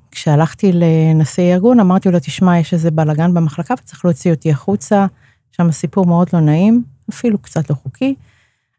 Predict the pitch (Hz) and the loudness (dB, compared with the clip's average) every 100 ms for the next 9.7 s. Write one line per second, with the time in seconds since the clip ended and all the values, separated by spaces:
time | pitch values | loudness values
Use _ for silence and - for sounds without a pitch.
0 | - 180 196 190 190 185 185 190 185 180 | -4 0 2 4 4 2 2 2 2 2
1 | 180 180 180 180 175 175 175 165 - - | 2 2 0 0 0 -2 -4 -6 -12 -8
2 | 180 202 220 180 175 175 170 180 170 156 | -2 0 2 2 0 -2 -4 -2 -2 -2
3 | - 165 190 - _ _ _ _ 147 160 | -2 -2 -2 -6 _ _ _ _ -4 -2
4 | 160 170 - 165 160 165 175 165 147 143 | 0 -2 -2 -2 0 0 0 0 0 -2
5 | 156 170 170 175 170 - 185 190 196 - | 0 2 2 2 0 0 0 2 0 -2
6 | 240 339 233 - - _ 160 - 165 170 | -2 0 -2 -8 -20 _ -8 -4 -2 0
7 | 180 180 180 185 - _ _ - 151 233 | 0 0 0 -4 -6 _ _ -8 -4 -2
8 | 254 147 - _ _ _ _ _ _ _ | -2 -6 -10 _ _ _ _ _ _ _
9 | 175 180 180 185 190 185 185 | -2 2 2 2 2 2 0